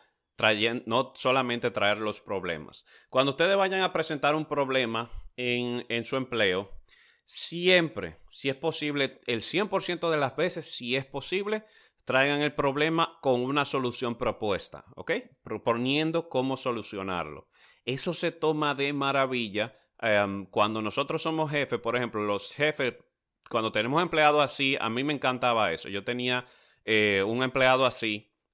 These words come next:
muy específico, eh, de hecho era empleada,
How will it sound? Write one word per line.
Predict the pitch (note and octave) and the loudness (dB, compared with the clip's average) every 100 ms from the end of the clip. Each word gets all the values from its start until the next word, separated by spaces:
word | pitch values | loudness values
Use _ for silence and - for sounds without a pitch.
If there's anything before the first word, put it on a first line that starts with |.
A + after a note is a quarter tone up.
| - | -10
muy | G2+ A2+ | -4 -4
específico, | A#2+ B2+ - G#2+ G2+ F2+ F#2+ | -2 -4 -2 -6 -6 -6 -4
eh, | F2+ | -2
de | F#2+ | -4
hecho | F#2+ A2+ | -2 -4
era | A2 - _ | -4 -6 _
empleada, | A#2+ B2 A#2+ A2+ A2 F2 G2 | -4 -4 -4 0 0 0 -6